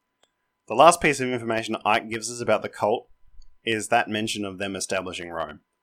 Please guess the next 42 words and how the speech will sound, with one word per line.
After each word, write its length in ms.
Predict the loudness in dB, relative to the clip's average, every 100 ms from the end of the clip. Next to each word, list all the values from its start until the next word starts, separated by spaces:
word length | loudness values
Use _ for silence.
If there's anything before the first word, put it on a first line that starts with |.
| _ _ _ _ _
We 140 | 2
know 160 | 4 4
the 80 | 2
cult 300 | 4 4 4
is 100 | 2
es-, 220 | 2 0 4
out 200 | 6 6
of 40 |
Mesopotamia 840 | 4 -2 -2 -6 0 0 0 -2 0
by 160 | 2 2
five 320 | 6 4 4
thirty-nine 440 | 0 2 0 -2
B 120 | -4
C 160 | -8 -8
E, 440 | -4 -2 -2 -2 _ -20 -18
so 180 | 2 4
let's 160 | 4 4
give 140 | 6
Icke 260 | 8 8 4
some 200 | 2 2
undeserved 520 | 2 2 4 4 4
benefit 300 | 2 2 -2
of 60 | -4
the 80 |
doubt 260 | 0 2 2
and 80 | 0
say 180 | -2 -2
he 120 | -4
means 240 | -6 -8
the 80 | -10
cult 280 | -2 -2 -2
established 440 | -2 0 0 -6
the 60 | -4
Roman 500 | 6 8 8 6 2
Republic 640 | -2 -4 -4 -4 -8 -14 _ _ _
in 160 | -6
five 240 | 4 6 6
oh 140 | 4
nine 400 | 4 4 4 2
B 180 | -2 -6
C 400 | -6 -10 -10 -14 _
E. 360 | -12 -12 -12